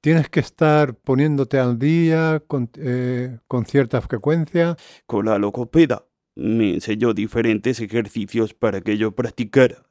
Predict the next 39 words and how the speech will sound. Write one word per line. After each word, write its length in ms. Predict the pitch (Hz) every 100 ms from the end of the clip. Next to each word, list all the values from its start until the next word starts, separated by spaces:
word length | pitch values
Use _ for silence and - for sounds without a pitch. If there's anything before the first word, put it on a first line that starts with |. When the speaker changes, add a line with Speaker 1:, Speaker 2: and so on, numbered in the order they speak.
| -
Speaker 2:
y 140 | 110
la 120 | 98
pudiera 420 | 90 107 104 104 98
conservar. 640 | 120 113 123 123 - - _ - - - -
Y 140 | 120
por 240 | - 117
eso 240 | 85 131 110
hablo 300 | 107 120 -
como 260 | 127 135
hablo. 340 | 139 - _ _ _ _
Hay 240 | 107 127 147
gente 420 | 151 139 143 120
que 80 | 123
incluso 520 | 120 110 127 123 117
me 220 | 117 113
mira 400 | 117 110 120 110
y 140 | 95
dice, 520 | 107 120 104 110 110 -
"Uy, 260 | 131 - - _
yo 200 | 107 123
no 160 | 123 120
conocía 520 | 120 107 - 110 107
a 40 |
ninguna 440 | 110 107 110 110 104
persona 520 | 123 113 113 120 117
sordomuda 720 | - 117 107 113 135 131 120
como 340 | 143 147 143
tú". 200 | 123 - _ _ - -
Y 180 | 101
yo 160 | 117 123
pensando, 560 | 131 127 120 120 113 120
"Claro, 340 | 139 - 110
porque 320 | 110 113 120
está 280 | 123 117 123
claro 260 | 131 139 139
que 160 | 143
soy 280 | 127 135 165
mudo, 340 | 180 202 131
¿eh?". 80 | 175